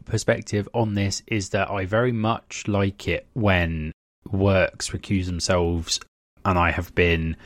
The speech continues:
advocating. I, I, I, I, I think I prefer the model where if you win a certain number of times, you permanently recuse yourself.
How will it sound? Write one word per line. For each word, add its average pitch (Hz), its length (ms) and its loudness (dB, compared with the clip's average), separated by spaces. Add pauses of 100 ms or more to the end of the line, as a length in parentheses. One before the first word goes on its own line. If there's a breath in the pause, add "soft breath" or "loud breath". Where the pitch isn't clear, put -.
(460 loud breath)
advocating. 85 920 0 (260)
I, 85 60 -2
I, 107 240 0
I, 110 580 -2
I, 120 220 -6
I 127 160 -2
think 143 180 -4
I 143 80 2
prefer 127 320 -4
the 110 60 -2
model 104 340 -2
where 98 280 0
if 104 260 -10
you 101 160 -2
win 101 240 0
a 90 60 -4
certain 95 260 -4
number 90 260 -2
of 85 80 -4
times, 85 420 -2
you 82 120 -2
permanently 80 560 0
recuse 78 400 -4
yourself. - 440 -4